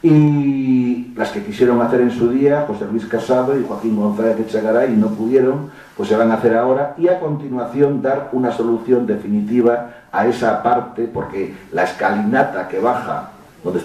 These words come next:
viajes Altamira, es de obra malísima, eso desdice de la catedral, y todo eso se va a suprimir, eh, en fin, para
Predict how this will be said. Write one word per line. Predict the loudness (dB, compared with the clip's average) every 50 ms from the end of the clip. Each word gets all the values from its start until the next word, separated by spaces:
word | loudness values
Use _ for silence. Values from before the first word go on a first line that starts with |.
| -6 -2
viajes | 0 0 0 0 -2 -2 -2
Altamira, | -2 -2 -2 -2 0 0 2 2 2 2 0 -2 -4 -6
es | -6 -6 -4 -2
de | -2 0
obra | 0 0 0 0 -4 -4 -6 -6
malísima, | -8 -6 -6 -6 -8 -8 -10 -8 -6 -6 -4 -6 -6 -8 -14 -18 -20 -20 -16 _
eso | -12 -8 -2 -2 0 0 0 -2 -4 -10 -14 -4
desdice | -2 0 0 0 0 0 -2 -2 -2 -2 -4 -4
de | -2 -4
la | -4 -4
catedral, | -4 -2 0 2 4 4 4 4 4 2 -2 -6 -12 -18 -20 -20 _ _
y | -4 -2
todo | 2 2 4 4 4 4
eso | 4 2 0 0 0 0 0 0 -2 -2
se | -2 0
va | 2 2
a | 0 0 -2
suprimir, | -8 -10 -10 -8 -4 -2 0 2 2 2 0 -2 -8 -12 -16 -20 -20 -20 -20 -20 -14 _
eh, | 0 0 2 2 2 2 0 0 -2
en | -4 -6
fin, | -6 -6 -6 -6 -8 -12 -18 -20 -20 -20 -20 -12
para | -4 -4 -2 -2 -2 -2 -4 -6